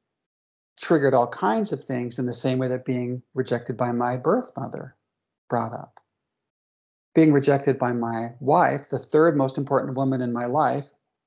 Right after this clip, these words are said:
goes back to being rejected, rejected, rejected. So I have this long history of being rejected that hurts. Then I'm rejected by my siblings, rejected by my, uh, children, rejected by my faith community,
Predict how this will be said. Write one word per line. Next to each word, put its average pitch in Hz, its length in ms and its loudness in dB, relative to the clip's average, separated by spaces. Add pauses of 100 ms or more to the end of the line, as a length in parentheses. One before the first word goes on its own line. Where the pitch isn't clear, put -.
(160)
goes 131 240 -2
back 120 260 0
to 139 80 -2
being 127 180 -2
rejected, 123 500 -4
rejected, 117 440 -8
rejected. 131 500 -4
So 131 140 0
I 135 80 0
have 139 120 0
this 123 180 -8
long 123 240 2
history 165 300 -2
of - 80 -2
being 127 140 0
rejected 127 500 -2
that - 100 -6
hurts. - 480 -4 (840)
Then 151 80 0
I'm 160 100 6
rejected 156 360 0
by 135 140 -2
my 123 140 -4
siblings, - 520 -8
rejected 139 380 -2
by 127 180 -2
my, 123 380 -6 (460)
uh, 120 340 -6
children, 196 560 -4 (1040)
rejected 139 480 2
by 131 160 2
my 117 420 -6 (460)
faith 196 300 0
community, 120 640 -8